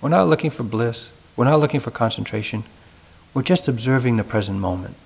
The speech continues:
Within the present moment, we'll recognize what is most predominant. We should be careful not to strive and struggle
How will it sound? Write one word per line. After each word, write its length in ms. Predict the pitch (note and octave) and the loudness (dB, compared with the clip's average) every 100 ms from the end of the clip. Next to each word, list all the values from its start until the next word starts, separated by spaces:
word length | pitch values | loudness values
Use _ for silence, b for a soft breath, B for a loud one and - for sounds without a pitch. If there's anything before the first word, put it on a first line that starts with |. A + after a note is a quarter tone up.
| - - - - - - - - - - - | -20 -20 -20 -20 -20 -20 -20 -20 -20 -20 2
Within 360 | D3 C#3 G3 G3 | 4 8 10 8
the 40 | |
present 380 | - D#3 D3 C#3 | 8 4 4 2
moment, 460 | C3 D3 D#3+ F3+ - - - - - - - | 2 2 2 0 -4 -18 -20 -20 -20 -20 -2
we'll 180 | B2+ A2 | 4 6
recognize 840 | A2+ A2+ C#3 B2+ A#2 A#2+ D3+ C#3 - - - - - - | 6 4 0 0 0 0 -2 -6 -14 -20 -20 -20 -18 -4
what 200 | A2+ G#2+ | -2 -2
is 180 | G2 | -4
most 280 | G#2+ G#2 G#2+ | -2 -4 -4
predominant. 500 | A2+ G2 F#2 F2+ F2+ - - - - - - - - - - - - - - - - - - - - - - - - - - - - - - - - - | -6 -6 -6 -10 -14 -20 -20 -20 -20 -20 -20 -20 -20 -20 -20 -20 -20 -20 -20 -20 -20 -20 -20 -20 -20 -20 -20 -20 -20 -20 -20 -20 -20 -20 -20 -20 -20 -12
We 100 | - | -6
should 160 | B2+ A#2+ | -4 -2
be 80 | A#2+ | -4
careful 380 | - D3+ D3+ C3+ | -2 -2 0 2
not 260 | A#2+ A#2 | 2 0
to 200 | - G2+ | -2 -4
strive 960 | - - - A#2+ A2 A2 G2 F#2 F#2+ - | -4 -6 -6 -2 0 2 0 -2 -6 -14
and 140 | A#2 | -14
struggle 560 | F#2+ - A2+ A2 F#2+ F#2+ | -12 -2 0 0 -2 -4